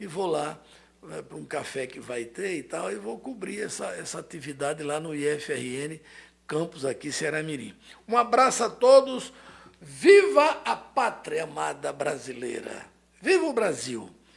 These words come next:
Viva o sete de setembro, viu, Carlão? Eduardo, tava me lembrando aqui no começo, se você assistiu o programa,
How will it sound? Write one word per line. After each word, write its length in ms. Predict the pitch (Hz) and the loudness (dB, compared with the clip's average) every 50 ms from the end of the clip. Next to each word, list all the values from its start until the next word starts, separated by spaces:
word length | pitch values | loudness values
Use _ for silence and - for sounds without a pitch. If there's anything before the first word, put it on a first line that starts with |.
| _ _ | _ _
Viva 340 | - 127 147 233 247 226 226 | -16 -12 -8 -8 -8 -6 -8
o 100 | 190 147 | -8 -6
sete 520 | - - - - - 208 208 196 - 196 175 | -4 -4 -4 -4 -4 -4 -6 -8 -10 -14 -16
de 100 | 165 151 | -12 -10
setembro, 460 | - 165 151 - - 135 139 139 202 | -8 -8 -8 -8 -8 -10 -8 -8 -8
viu, 100 | 294 262 | -6 -4
Carlão? 340 | - 185 143 143 143 147 165 | -2 -2 -2 -2 -4 -6 -4
Eduardo, 480 | 170 185 185 226 254 269 202 143 - - - - - - - | -4 -4 0 4 6 6 6 4 2 -4 -16 -20 -16 -4 2
tava 260 | 320 302 269 285 277 | 2 2 4 2 -2
me 100 | 277 277 | -2 -4
lembrando 420 | 277 254 233 208 202 202 202 190 | -4 -4 -4 -4 -4 -6 -6 -6
aqui 180 | 180 - - 180 | -8 -8 -10 -12
no 100 | 175 160 | -14 -12
começo, 380 | - 165 160 175 220 220 - - | -8 -8 -8 -6 -6 -6 -4 -6
se 80 | 233 | -8
você 320 | 180 175 180 - - 170 165 | -6 -6 -4 -4 -4 -4 -4
assistiu 380 | 147 - - 131 - - 147 | -4 -4 -6 -8 -8 -10 -10
o 20 | 127 | -10
programa, 500 | - 135 123 123 170 214 214 170 135 | -8 -8 -8 -6 -6 -6 -6 -6 -8